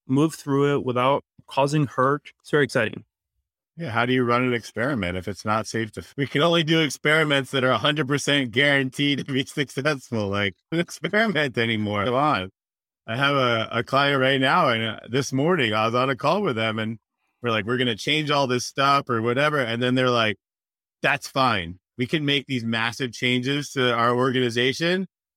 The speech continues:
Speaker 2: Let's just make sure that we don't have any additional downtime as a result or anything. We just,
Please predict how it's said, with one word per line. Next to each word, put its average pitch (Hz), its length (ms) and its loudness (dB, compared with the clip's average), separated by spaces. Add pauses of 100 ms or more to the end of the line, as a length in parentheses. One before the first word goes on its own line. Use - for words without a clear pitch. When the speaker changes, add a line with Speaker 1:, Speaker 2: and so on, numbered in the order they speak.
(120)
Speaker 2:
Let's 139 140 -2
just 156 200 0
make 156 200 0
sure 160 220 0
that 139 100 -2
we 135 100 0
don't 143 160 0
have 135 200 0
any 147 460 0
additional 123 560 -2
downtime 127 640 0
as 113 160 -4
a 117 60 -4
result 131 480 0
or 117 80 0
anything. 131 420 0
We 127 100 2
just, 135 240 -2